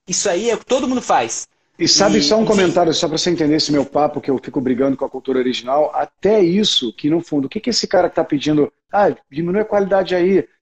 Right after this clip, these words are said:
Speaker 2: tal, o que ele tá pensando, teoricamente, é na ganância, em ganhar mais, mas ele também tá backupado com um pensamento muito estranho e complexo, que é, "Você não pode ser melhor que ninguém. Você não precisa ser melhor que ninguém. Aliás, você não pode, é pecado." Isso vale pra sua pessoa física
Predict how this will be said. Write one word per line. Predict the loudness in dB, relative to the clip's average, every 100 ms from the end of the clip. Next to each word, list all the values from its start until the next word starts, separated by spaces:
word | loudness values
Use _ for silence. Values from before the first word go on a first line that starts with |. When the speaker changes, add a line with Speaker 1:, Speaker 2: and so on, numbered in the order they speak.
| _
Speaker 2:
tal, | 0 0
o |
que | -2
ele | -2
tá | -2
pensando, | -2 -2 -2 -2
teoricamente, | -2 -2 -2 -2 -2 -4
é |
na | 0
ganância, | 0 0 0 0 0
em | 0 0
ganhar | 0 0 0
mais, | 2 0 -2 -6 _ _
mas | -2 2
ele | 2 2
também | 2 2 2
tá | 2
backupado | 2 2 -2 0 2 2 0
com | -6
um |
pensamento | -6 -4 -4 -4 -4 -4
muito | -2 -2 -2 -4
estranho | -2 0 0 0
e |
complexo, | -2 -2 2 2 2 -2 -4
que | 2 4
é, | 4 4 0 _ _ _ _ -6
"Você | -4 -2
não | -2
pode | -2 -4 -4
ser | -4 -4
melhor | -4 -6 -6
que | -6
ninguém. | -4 -2 0 -2 -6 _ _ _ _ _ _
Você | -6 -4
não | -2
precisa | -2 -2 0 0 0
ser | 0
melhor | 0 0 0
que | 0
ninguém. | 0 2 2
Aliás, | 2 2
você | 0 -4 -2
não | -4
pode, | 0 2 2 0
é |
pecado." | -2 -2 0 -2 -2 -4
Isso | -4 0
vale | 0 0
pra | -2
sua | -4 -4
pessoa | -4 -4 -6 -4
física | -4 -4 -2 -4